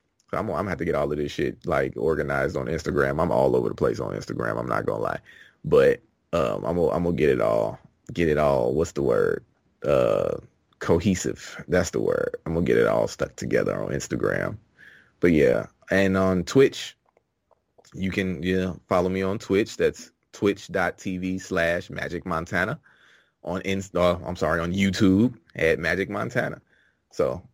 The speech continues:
it's pretty much everything without three X. <laughs> If you wanna see my game and stuff, if you want to see me, if you wanna see me with clothes on, just leave off the three X, and I'll be right there.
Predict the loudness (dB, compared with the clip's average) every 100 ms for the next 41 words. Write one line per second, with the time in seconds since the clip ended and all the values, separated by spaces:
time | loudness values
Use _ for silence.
0 | _ _ _ _ _ _ _ -10 -4 0
1 | 0 0 0 -2 -2 -2 -2 0 0 -2
2 | -8 _ -2 0 0 -2 -4 -14 -16 -20
3 | -4 -2 2 2 2 -2 -4 -6 -8 -8
4 | -6 -4 -4 -4 -8 -10 -10 -10 -8 0
5 | 0 0 -2 0 0 0 -2 0 0 0
6 | 2 0 2 6 6 6 0 -8 -12 -20
7 | _ _ _ _ _ -6 -6 -4 -4 -4
8 | -4 -6 -8 -4 0 2 2 -2 -12 -20
9 | _ _ _ _ _ _ -8 -2 0 2
10 | 2 2 0 -4 -10 -10